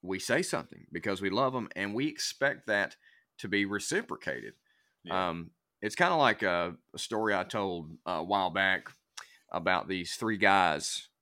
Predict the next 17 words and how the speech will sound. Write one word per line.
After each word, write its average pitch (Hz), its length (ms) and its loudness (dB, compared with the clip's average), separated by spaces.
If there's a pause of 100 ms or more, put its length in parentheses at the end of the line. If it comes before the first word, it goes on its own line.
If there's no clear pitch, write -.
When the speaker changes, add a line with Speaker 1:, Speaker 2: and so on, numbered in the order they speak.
(100)
Speaker 1:
that 80 360 -2 (340)
were 90 280 -4
inseparable 107 600 0
friends, 117 560 2
and 82 200 -6 (360)
they 92 200 0
went 107 220 0
everywhere 107 360 4
together, 101 340 2
did 98 160 2
everything 95 380 0
together. 95 520 -2
Uh, 71 220 -6 (100)
Tom, 120 380 4
Tim, 127 320 2
and 120 100 -6
Tony, 104 380 0